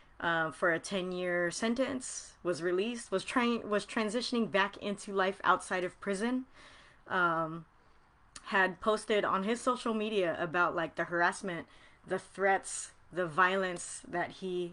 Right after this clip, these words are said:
that he experienced being in, you know, being in the world. I can only imagine, you know, Florida, <laughs> being trans and a person of color in Florida. I mean, just that, that really,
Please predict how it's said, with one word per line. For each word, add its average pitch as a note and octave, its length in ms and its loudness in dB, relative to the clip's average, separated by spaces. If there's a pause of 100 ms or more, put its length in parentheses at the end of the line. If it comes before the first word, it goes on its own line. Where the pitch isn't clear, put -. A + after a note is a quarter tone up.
(100)
that E3+ 140 0
he G#3 140 4
experienced F3 720 -2
being F#3 340 -2 (180)
in, E3 400 -6
you F#3+ 120 -2
know, D3 160 -2
being F3+ 280 0
in E3 100 -6
the D3 60 -6
world. C#3 440 0 (440)
I G3 60 0
can G#3 180 -2
only G3 220 2
imagine, D#3+ 680 -4
you F#3 120 -4
know, D#3 240 -4 (580)
Florida, F#3 600 4 (120)
<laughs> F#3 120 -2
being C4+ 260 10
trans G#3+ 440 2
and G#3 120 4
a F#3 40 2
person A3 340 -2
of F#3+ 100 2
color A3+ 260 6
in G3+ 60 0
Florida. C4 520 2 (540)
I F#3+ 100 2
mean, G3 340 2
just G3+ 220 -4
that, G3 340 4
that F#3 180 2
really, F3+ 480 2